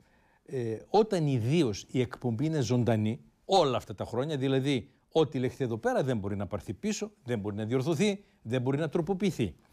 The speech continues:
Όταν λοιπόν επί τόσα πολλά χρόνια το επιτελείο της μεγάλης αυτής προσπάθειας εμπιστεύεται μια τέτοια εκπομπή ζωντανή και τέτοιας εμβέλειας παγκόσμιας,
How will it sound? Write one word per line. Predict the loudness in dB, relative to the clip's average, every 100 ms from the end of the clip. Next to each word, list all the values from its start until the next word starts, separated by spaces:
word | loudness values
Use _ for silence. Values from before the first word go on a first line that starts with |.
| -16
Όταν | -6 -2 -2
λοιπόν | -2 -2 -6
επί | -8
τόσα | -8 -8 -8
πολλά | -4 -2
χρόνια | -2 -4 -4 -8 -16 _ _ _ _ _ _
το | -6
επιτελείο | -4 -4 -2 0 -2
της | -6
μεγάλης | -4 -2 0 0 -2
αυτής | -6 -10 -12
προσπάθειας | -10 -12 -4 -4 -4 -10 -14 -16 _ _ _ _ _ _
εμπιστεύεται | 2 4 4 0 0 0 0 -2 -6
μια | -2 -2
τέτοια | 0 0 0 0 -4
εκπομπή | -2 -2 0 2
ζωντανή | 2 2 4 4 4
και | 2 2
τέτοιας | 0 0 0
εμβέλειας | 0 2 2 2 -2
παγκόσμιας, | -2 -2 0 0 -2 -6 -10